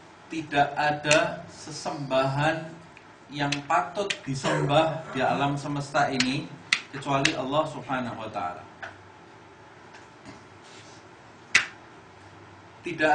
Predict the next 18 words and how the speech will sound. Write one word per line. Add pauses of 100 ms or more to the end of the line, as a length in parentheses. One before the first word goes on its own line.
(120)
ada
sesembahan (160)
yang
patut
disembah
di
alam
semesta
kecuali
Allah, (640)
berarti
secara
tidak
langsung (720)
mengakui
tidak
ada
Tuhan